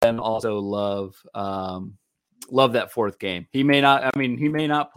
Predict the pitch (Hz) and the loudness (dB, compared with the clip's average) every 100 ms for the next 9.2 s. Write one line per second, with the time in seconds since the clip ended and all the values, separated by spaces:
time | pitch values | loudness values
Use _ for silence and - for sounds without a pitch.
0 | 127 - 127 123 120 117 117 123 117 117 | -10 -4 2 2 0 -2 -2 -2 -4 -6
1 | 123 120 113 117 113 110 110 101 101 - | -6 -4 -4 -6 -8 -8 -6 -4 -6 -8
2 | 95 95 98 - _ _ _ - 95 85 | -6 -6 -6 -12 _ _ _ -12 -10 -6
3 | 101 95 82 85 101 - - 110 120 - | -4 -4 -4 -6 -8 -8 -6 -2 -2 -6
4 | _ _ _ 104 98 92 85 87 98 _ | _ _ _ -4 -2 -2 -6 -10 -18 _
5 | _ - 98 90 - 202 208 98 107 104 | _ -6 -4 -4 -6 -8 -8 -8 -8 -4
6 | 110 120 - - _ 95 101 101 - 101 | -2 -2 -6 -20 _ -10 -8 -8 -6 -2
7 | 95 98 131 117 - 135 113 - 110 95 | -2 -2 -2 -2 0 0 -2 -8 -8 -6
8 | - 104 98 - - _ 101 - 101 101 | -6 -6 -6 -8 -12 _ -8 -4 -4 -2
9 | 104 | -4